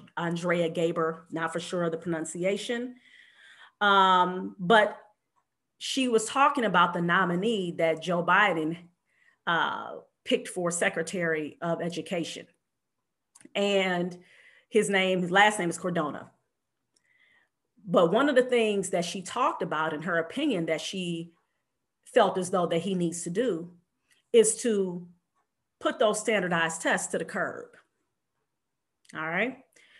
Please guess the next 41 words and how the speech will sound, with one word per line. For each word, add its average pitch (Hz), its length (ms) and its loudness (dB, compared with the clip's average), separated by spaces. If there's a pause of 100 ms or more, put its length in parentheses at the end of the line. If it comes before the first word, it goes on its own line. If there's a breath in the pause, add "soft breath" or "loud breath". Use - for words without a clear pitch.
(100)
And 175 80 -8
so, 175 160 0
of 175 100 -4
course, 233 300 4
when 180 80 0
I, 220 240 8
when 180 380 -2
I 190 120 6
read 196 380 6
that, 165 180 4
uh, 160 180 -2
you 196 140 0
know, 175 140 4
I 175 420 6 (220)
definitely, 185 520 4
I 180 100 4
was 180 180 -2
like, 160 440 0
"Hello, 226 800 4 (720 soft breath)
you 233 160 4
know, 196 440 6
yeah, 233 420 6
I 214 80 6
know 196 160 4
I've 220 180 6
been 247 140 2
saying 233 340 0
that. 233 60 0
And 226 100 2
it's 226 140 -2
a 180 80 0
lot 196 640 4
of 247 80 6
other 214 180 2
folks 175 220 0
who've 180 120 -2
been 165 140 -2
saying 170 280 -2
that 147 140 -6
as 139 120 -10
well. 143 400 -4